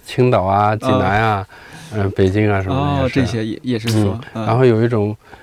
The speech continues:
Speaker 1: 呃，朦朦胧胧的向往，这个是肯定的。
Speaker 2: 是吧？
Speaker 1: 嗯。
Speaker 2: 嗯。
Speaker 1: 呃，我们这个经历，应该说虽然年纪，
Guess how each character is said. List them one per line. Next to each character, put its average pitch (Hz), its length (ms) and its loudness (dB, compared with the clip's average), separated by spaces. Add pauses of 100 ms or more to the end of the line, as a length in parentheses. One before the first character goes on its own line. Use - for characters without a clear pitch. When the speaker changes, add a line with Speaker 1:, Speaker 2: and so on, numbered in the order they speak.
(140)
Speaker 1:
呃， 98 100 -10
朦 117 260 4
朦 123 120 6
胧 113 180 4
胧 120 100 4
的 113 100 2
向 113 300 4
往， 92 160 -4
这 113 140 4
个 110 80 0
是 104 120 -2
肯 98 260 -2
定 104 240 2
的。 87 80 -6
Speaker 2:
是 - 120 -8
吧？ 117 280 -6
Speaker 1:
嗯。 98 220 -4
Speaker 2:
嗯。 120 280 -6 (180)
Speaker 1:
呃， 139 260 6
我 127 260 10
们 185 260 8 (240)
这 160 120 6
个 139 120 8
经 165 280 10
历， 107 460 6 (200)
应 143 260 6
该 160 140 8
说 151 160 4
虽 156 160 4
然 151 100 8
年 127 220 6
纪， 123 320 2